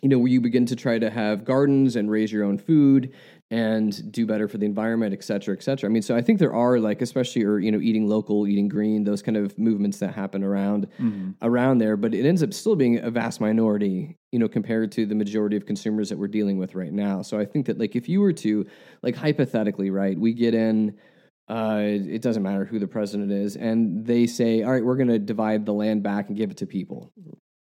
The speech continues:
Speaker 1: Okay.
Speaker 2: Mm-hmm.
Speaker 1: Uh, first, I, I don't know that that would ever happen or ever go well.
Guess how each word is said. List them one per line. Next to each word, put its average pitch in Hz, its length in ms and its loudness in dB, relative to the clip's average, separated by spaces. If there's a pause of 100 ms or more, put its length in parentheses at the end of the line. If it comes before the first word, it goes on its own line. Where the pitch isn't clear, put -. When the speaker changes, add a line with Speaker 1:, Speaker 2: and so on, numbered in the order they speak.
(120)
Speaker 1:
Okay. 98 380 -2 (380)
Speaker 2:
Mm-hmm. 101 120 -10
Speaker 1:
Uh, 110 140 0
first, 160 420 2
I, 117 280 -2
I 127 40 2
don't 117 200 2
know 110 180 0
that 107 140 -2
that 104 200 -4
would 101 280 -4
ever 131 240 2
happen 107 340 -4
or 107 240 -2
ever 104 220 -4
go 101 160 -2
well. - 420 -8